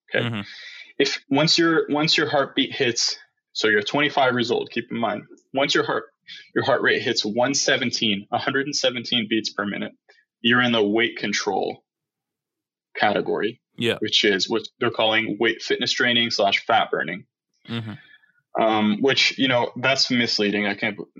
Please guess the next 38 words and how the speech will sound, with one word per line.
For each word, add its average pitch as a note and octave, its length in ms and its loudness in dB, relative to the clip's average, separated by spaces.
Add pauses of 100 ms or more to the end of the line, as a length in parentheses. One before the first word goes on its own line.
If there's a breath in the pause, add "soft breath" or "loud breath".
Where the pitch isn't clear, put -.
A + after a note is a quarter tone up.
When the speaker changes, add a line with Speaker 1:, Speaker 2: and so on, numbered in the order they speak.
(140)
Speaker 1:
fat D3+ 240 4
burning D3 420 2
is A#2+ 220 0
retar-, G#2 320 -2
like, G#2+ 240 -2 (540 loud breath)
Speaker 2:
Yeah, A#2 160 2
Speaker 1:
fat B2 140 4
Speaker 2:
we'll, C3+ 100 6
Speaker 1:
burning D#3+ 140 6
Speaker 2:
we'll C#3+ 40 8
Speaker 1:
is C3+ 80 2
Speaker 2:
go B2+ 140 4
into A2+ 140 2
Speaker 1:
completely D#3+ 200 4
Speaker 2:
that. - 80 -2
Speaker 1:
independent. C3+ 680 2 (140)
Speaker 2:
Yeah. B2 120 4
Speaker 1:
Yeah, A2+ 40 4
we'll C#3+ 120 4
go D#3+ 120 4
into D#3+ 160 0
that, D#3 80 2
but C#3+ 80 2
just E3 160 0
as C3+ 160 2
a B2+ 60 0
quick - 260 -2
side G#2+ 300 2
note, F2+ 140 -2
like, G#2+ 140 0
fat C#3 280 2
burning A#2+ 240 0
has G#2 140 0
nothing A#2+ 320 -2
to G#2+ 80 0
do G#2 180 0
with G2 300 0
the G#2+ 100 -4